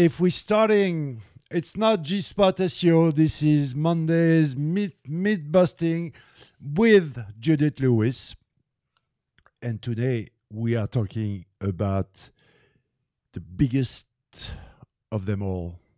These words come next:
domain authority. We've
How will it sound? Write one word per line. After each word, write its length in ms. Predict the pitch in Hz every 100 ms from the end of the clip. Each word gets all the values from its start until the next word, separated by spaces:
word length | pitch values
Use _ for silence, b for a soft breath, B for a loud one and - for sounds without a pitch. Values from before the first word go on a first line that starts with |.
| _ _ _ _ _ _ _ _ _
domain 320 | - 98 95 90
authority. 680 | 85 101 92 - - - _ _ _ _ _ _ _ _ _ _ _ 98
We've 340 | - - _